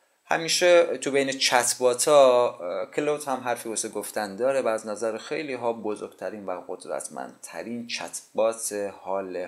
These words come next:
حاضر. تو آزمایش اندی آیری این دوتا هوش مصنوعی که گفتم نسخه‌های مختلفی از کلود بودن،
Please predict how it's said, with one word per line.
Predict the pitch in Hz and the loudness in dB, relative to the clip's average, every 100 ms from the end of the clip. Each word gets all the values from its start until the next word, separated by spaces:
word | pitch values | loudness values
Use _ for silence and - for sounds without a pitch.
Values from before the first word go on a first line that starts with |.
| - | -10
حاضر. | - - - - - _ _ _ _ | -12 -8 -8 -10 -16 _ _ _ _
تو | 180 | 4
آزمایش | 185 190 214 214 208 220 - | 4 2 -6 -4 -4 -4 -8
اندی | - 120 113 113 | -4 -2 -2 -2
آیری | 113 113 107 104 123 135 135 | 0 0 -2 -4 -4 -4 -6
این | 175 | -6
دوتا | 165 - | -6 -6
هوش | 110 127 - | -10 -8 -8
مصنوعی | 110 92 - 104 | -8 -8 -10 -12
که | 107 | -10
گفتم | 101 - 95 87 | -10 -10 -12 -10
نسخه‌های | 87 - 90 | -10 -8 -10
مختلفی | 85 - - 107 - | -12 -14 -12 -12 -10
از | - | -12
کلود | - 90 - - | -10 -12 -14 -12
بودن، | - 123 139 | -6 -4 -4